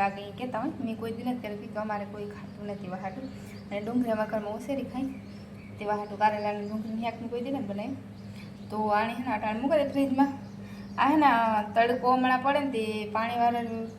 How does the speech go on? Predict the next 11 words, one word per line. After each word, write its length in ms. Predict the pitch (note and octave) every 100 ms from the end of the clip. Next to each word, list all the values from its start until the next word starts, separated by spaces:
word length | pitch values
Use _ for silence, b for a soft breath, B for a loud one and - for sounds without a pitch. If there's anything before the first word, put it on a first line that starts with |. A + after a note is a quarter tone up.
| -
પાણી 280 | A3+ A#3 A#3+
વાળ્યું 240 | B3+ C#4 D#4
હોય 120 | C#4+
ને 80 | B3+ A#3
વેલામાંથી 500 | A#3+ A#3 A#3 A3 G3
તંબોરાઈ 480 | A3+ A#3 F#3+ F#3 F#3+
જાય. 140 | A#3 C4+ B B B B A3+
નકર 220 | A3 A3
તો 60 | G#3+ A3+
જો 100 |
કે 60 | A3+